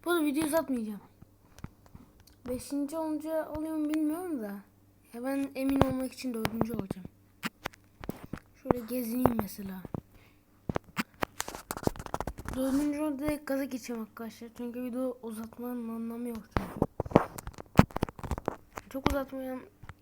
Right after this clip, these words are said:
gerek yok yani. Haber.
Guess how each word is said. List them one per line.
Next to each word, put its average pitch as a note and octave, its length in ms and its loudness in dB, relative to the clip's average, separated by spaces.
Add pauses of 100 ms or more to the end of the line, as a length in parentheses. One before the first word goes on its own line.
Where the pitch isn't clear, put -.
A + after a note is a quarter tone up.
gerek B3+ 400 -4
yok G3 200 -12
yani. F3+ 200 -10 (3250)
Haber. A3+ 340 0